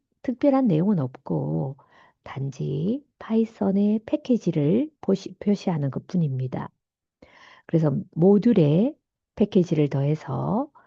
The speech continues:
프로그램을 좀 더 구체화할 수가 있습니다.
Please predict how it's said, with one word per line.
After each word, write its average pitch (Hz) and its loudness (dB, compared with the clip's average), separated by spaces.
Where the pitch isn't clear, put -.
프로그램을 151 2
좀 160 -2
더 156 -4
구체화할 208 0
수가 156 -4
있습니다. 135 -8